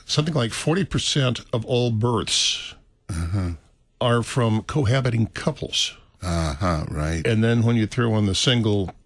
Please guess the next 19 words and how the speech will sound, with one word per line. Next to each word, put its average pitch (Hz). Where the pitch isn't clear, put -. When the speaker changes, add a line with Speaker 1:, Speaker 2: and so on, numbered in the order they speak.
Speaker 1:
unmarried 104
parent, 127
the 101
single 101
women 104
beyond 107
that, 107
we're, 147
we're, 165
we're 127
talking 120
close 110
to 98
fifty -
percent -
or 117
even 110
more. 95
Speaker 2:
Right. 80